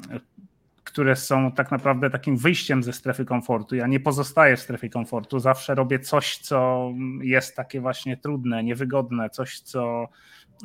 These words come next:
co wymaga takiego wysiłku większego, coś, czego nie robiłem wcześniej, tak? Nie zadowalam się właśnie takimi rzeczami, które już znam, umiem i potrafię, bo często też jest tak, że ludzie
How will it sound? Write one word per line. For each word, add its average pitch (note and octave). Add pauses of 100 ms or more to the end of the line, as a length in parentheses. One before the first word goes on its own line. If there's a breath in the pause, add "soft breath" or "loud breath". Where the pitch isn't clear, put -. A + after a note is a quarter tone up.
co C3
wymaga C3
takiego C3
wysiłku C3+
większego, A#2
coś, -
czego C3
nie C3+
robiłem C#3
wcześniej, A#2
tak? C3+
Nie C#3+
zadowalam C3
się A2+
właśnie A2
takimi B2
rzeczami, B2
które B2
już A#2+
znam, B2+
umiem B2
i G#2+
potrafię, B2+
bo C3+
często B2
też -
jest B2
tak, A#2+
że A#2
ludzie A#2